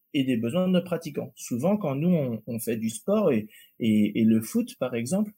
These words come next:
euh, bah, c'est une règle unique pour tous les pratiquants. Euh,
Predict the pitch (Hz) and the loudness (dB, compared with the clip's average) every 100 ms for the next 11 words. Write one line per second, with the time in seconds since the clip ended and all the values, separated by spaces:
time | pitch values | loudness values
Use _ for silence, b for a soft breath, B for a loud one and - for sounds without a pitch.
0 | _ _ _ - 113 104 104 104 107 - | _ _ _ -6 0 2 2 2 2 0
1 | 127 170 165 165 165 143 139 170 208 - | 0 4 4 4 2 0 0 0 -2 -10
2 | _ _ - 143 - _ _ - 269 254 | _ _ -6 -6 -8 _ _ -8 2 4
3 | 247 226 180 - 165 165 151 127 _ _ | 6 4 4 0 -8 -8 -8 -10 _ _
4 | _ _ _ _ _ - 120 107 | _ _ _ _ _ -6 0 0